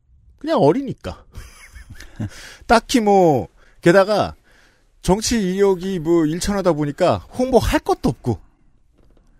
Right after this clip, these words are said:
그렇지만 그게 최고의 장점이었을까? 어, 롯데자이언츠의 프랜차이즈 이대호 선수가 올해 은퇴합니다. 이제 뭐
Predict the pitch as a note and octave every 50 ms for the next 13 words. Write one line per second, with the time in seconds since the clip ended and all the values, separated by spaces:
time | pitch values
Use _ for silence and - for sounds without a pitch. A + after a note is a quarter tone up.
0 | _ _ _ _ - - F#3+ F#3+ - - G#3 A3+ D4+ F#4+ - - - _ _ _
1 | _ _ - - - - - _ - - G3+ A3 - - C#4 C#4 D#4+ D#4 - D#3+
2 | D3 - A3 A3 A3 G3 D#3+ - - - F#3 B3+ - _ _ _ _ _ _ _
3 | _ _ _ _ _ _ _ _ _ _ _ _ _ _ _ - D3+ D#3+ D#3+ D#3
4 | D3+ D3 C#3+ E3+ G3 - A#3 A3 A3+ A3 G#3+ G#3 G3 - - G#3+ G#3+ G#3+ G#3 G#3
5 | G#3 G3+ G3+ G3+ G3 F#3+ F#3 F3+ E3+ D3+ C#3+ A#2+ E2+ - - _ - - A3 A3
6 | - G#3 G3+ F3+ D3+ C3+ B2 G#2 F2 - - _ _ _ _ _ _ _ _ _
7 | - C#3 E3 F3 G#3 G3+ F#3 F#3+ F#3+ F3 F3 E3 C#3 C#3 C#3+ C#3 C3+ C3 C3 -
8 | C#3+ B2 A2 G2+ F#2 C#3+ - _ _ _ _ _ _ _ _ _ _ _ _ _
9 | _ _ - C3+ C#3 D3+ D3+ D3 C#3 C3 A#2+